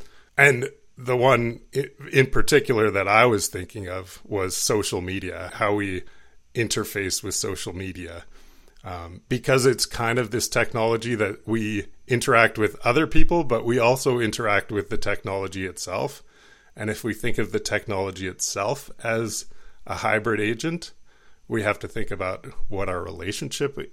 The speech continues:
is to that. And I think where, where that led me was to maybe not super recent news, but Elon Musk trying to buy Twitter was interesting because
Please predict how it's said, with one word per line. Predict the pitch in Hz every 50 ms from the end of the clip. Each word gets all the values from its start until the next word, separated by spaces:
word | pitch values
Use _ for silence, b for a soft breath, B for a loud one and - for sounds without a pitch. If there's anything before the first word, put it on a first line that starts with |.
| - _ -
is | - 135 135 139 135 -
to | - 143
that. | 131 139 156 185 196 - _ - - b b b b b b b b b b b
And | - - 151
I | 143
think | 127 - 156 139 - - - - - - - - - -
where, | - 135 139 135 135 135
where | 131 143 151 147
that | 127 135 117 113 107 - -
led | 110 104 98 98 104 107 120
me | 143 147 151 151 143
was | 127 110 107 101 95 87 -
to | - - 110 107 101 98 92 90 90 - b b b b b b b b -
maybe | 180 170 147 147 165 151 135 135
not | 127 127 117 113 - -
super | - - 135 123 - 147 135
recent | 131 135 131 120 - 143 131 123
news, | 123 135 147 143 113
but | - 110 110 107 - - -
Elon | 156 147 135 123 113 107 101
Musk | 101 98 101 101 - - - - - - - 117
trying | - - 120 101 110 95
to | - 98
buy | 107 104 87 95
Twitter | - - - 123 104 98 117 123 120 - B B B B B B B B B B B
was | 110 110 110 101 87 - - - b b b b b b b b b b b b -
interesting | 147 147 147 135 - 151 131 - - 139 131 120 117 117 120 120 - - - _ _ _ _ - 113
because | - 117 110 107 - 123 117 110 110 107 101 95 90 - -